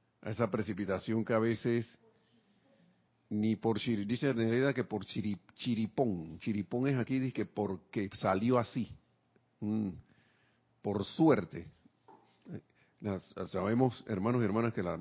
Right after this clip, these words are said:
suerte no existe. En verdad es un invento humano para justificar que a-, le pasó algo, ya sea constructivo o no constructivo. Entonces, sigue diciendo el maestro, precipitación consciente.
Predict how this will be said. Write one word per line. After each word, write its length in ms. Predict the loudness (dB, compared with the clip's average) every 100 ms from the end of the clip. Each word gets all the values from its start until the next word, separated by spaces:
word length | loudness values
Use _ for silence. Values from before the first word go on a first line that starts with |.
| -8
suerte 440 | -10 -4 -2 0 0
no 100 | -2
existe. 580 | -4 -6 -6 -6 -18 -20 -20 _ _ _ _ _ _ _ _ _ _ _ _ _
En 160 | -10 -6
verdad 240 | -4 -2
es 80 | 0
un 160 | 2 4
invento 460 | 4 4 4 4 2
humano 400 | 2 2 2 2
para 220 | 0 0
justificar 680 | -4 -6 -6 -6 -4 -4 0
que 120 | 2
a-, 160 | 2
le 200 | 0 -6
pasó 380 | -8 -8 -4 -2
algo, 240 | -2 -4 -16 _ _ _ _ _ _ _ _ _ _
ya 180 | -6 -6
sea 340 | 0 0 0 -6 _ _ _ _ _ _ -20 -20 _ _ _ _ _
constructivo 680 | -10 -6 -6 -4 0 2 4
o 40 |
no 140 | 2
constructivo. 680 | 0 -2 -2 -10 -6 -6 -6 -12 _ -20 -20 _ -20 _ _ _ _ _
Entonces, 600 | 0 0 6 6 6 2
sigue 180 | -2 0
diciendo 320 | 0 0 0
el 60 | 2
maestro, 440 | 2 2 2 -2
precipitación 680 | -4 -4 -2 -4 -2 -2 0 0
consciente. 800 | 0 -2 -2 0 2 0 -8